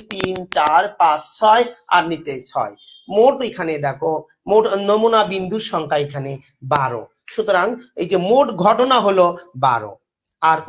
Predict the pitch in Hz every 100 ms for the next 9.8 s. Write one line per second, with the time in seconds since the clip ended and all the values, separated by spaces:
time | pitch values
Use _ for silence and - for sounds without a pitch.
0 | 226 285 269 285 220 226 220 196 196 233
1 | 185 - 165 156 - 160 139 127 120 104
2 | 107 - _ _ _ 220 226 294 277 277
3 | 240 254 277 247 233 196 190 170 185 175
4 | 156 143 139 143 143 147 180 185 - 202
5 | _ _ _ 151 175 185 226 180 226 226
6 | 226 226 220 165 170 190 196 190 175 185
7 | 185 175 175 170 175 180 214 170 170 151
8 | 151 143 135 127 131 - - 190 196 220
9 | - _ _ _ _ - 185 170